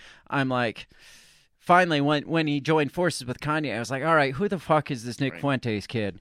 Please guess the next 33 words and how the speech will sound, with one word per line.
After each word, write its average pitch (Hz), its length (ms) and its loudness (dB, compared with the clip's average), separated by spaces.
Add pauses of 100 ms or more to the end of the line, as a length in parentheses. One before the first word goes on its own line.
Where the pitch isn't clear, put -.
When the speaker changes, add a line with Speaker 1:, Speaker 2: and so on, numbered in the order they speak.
Speaker 2:
Yeah. 104 260 -10
Speaker 1:
And, 135 340 -2
I 156 100 -2
mean, 175 160 -2
he's 156 140 0
a 160 60 0
twenty-four-year-old 214 840 2
douchebag. 104 640 -2
Speaker 2:
Yeah. 92 160 -10 (720)
Speaker 1:
And 185 140 2
again, 196 320 0
what 240 160 -2
is, 247 380 -6 (100)
what 247 140 -8
is 311 100 -8
Kanye 233 400 -2
associating 123 580 -4
with 107 140 -6
this 107 140 -12
guy 101 220 -2
Speaker 2:
Right. - 80 -8
Speaker 1:
for? 92 280 -8 (380)
It's - 440 0
probably 226 560 6
just 160 240 -4
because 151 520 -2 (280)
he's 160 460 -4
super 202 320 -2
controversial, 127 880 0
and 120 220 0
Speaker 2:
Yeah. 120 60 -8
Speaker 1:
he's 127 180 -2
like, 120 240 2